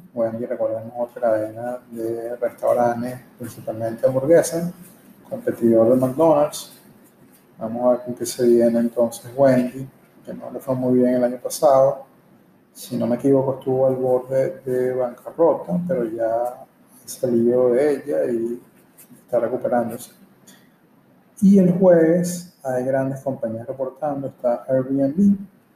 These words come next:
Recordemos que Airbnb también salió a bolsa recientemente, pero ha, ha alcanzado precios muy altos desde mi punto de vista, no los vale, eh,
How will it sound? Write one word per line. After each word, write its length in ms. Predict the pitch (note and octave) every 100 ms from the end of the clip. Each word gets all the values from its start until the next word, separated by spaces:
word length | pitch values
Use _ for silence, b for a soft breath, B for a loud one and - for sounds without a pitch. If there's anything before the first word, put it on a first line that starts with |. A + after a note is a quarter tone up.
| _ _ -
Recordemos 440 | - A2+ A#2+ -
que 60 | C3
Airbnb 560 | B2 B2+ B2+ B2+ B2+
también 560 | B2+ A#2+ A#2+ B2 B2 B2
salió 320 | - B2 A#2
a 40 | A#2
bolsa 440 | C3 B2 - C3
recientemente, 760 | A#2+ - A#2+ A#2 C3+ D#3 C3+ - - _ _ _ _ _ _ _ _ b b b b _
pero 440 | F#3 F#3 F3+ F3
ha, 100 | D#3
ha 240 | C3+ C3 C#3
alcanzado 540 | B2 D3 C#3 C#3+ C#3+
precios 380 | C#3+ C3+ C3+ B2+
muy 340 | D3 D3+ B2+
altos 380 | B2+ A#2 A2+ -
desde 140 | - A2
mi 60 |
punto 320 | G#2+ A2+ G#2+ B2
de 100 | A#2+
vista, 380 | A#2 - B2 A#2+ _ _ _ _ _ _ -
no 340 | A#2 A2+ A2+
los 140 | A#2
vale, 360 | - C#3+ A#2+ A2+ - _ _ _ _ _ _
eh, 500 | A2 G#2+ G#2+ G#2 -